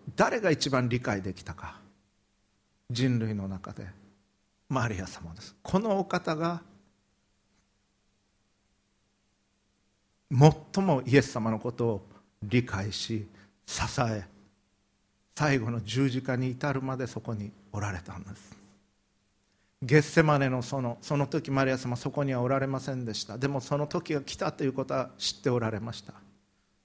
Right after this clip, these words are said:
これもロザリオの祈りの中でそれについて黙想する時があります。それは私にとって本当に祝福の時になります。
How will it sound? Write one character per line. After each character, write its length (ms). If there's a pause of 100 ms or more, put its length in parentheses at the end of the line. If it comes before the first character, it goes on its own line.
(1120)
こ 80
れ 60
も 100
ロ 160
ザ 140
リ 100
オ 80
の 120
祈 280
り 40
の 100
中 240
で 100
そ 140
れ 100
に 80
つ 140
い 60
て 120
黙 260
想 180
す 180
る 80
時 300
が 100
あ 40
り 80
ま 140
す。 80
そ 100
れ 60
は 100
私 300
に 60
と 100
っ 40
て 100
本 200
当 160
に 80
祝 280
福 220
の 200 (720)
時 260
に 140
な 120
り 100
ま 140
す。 200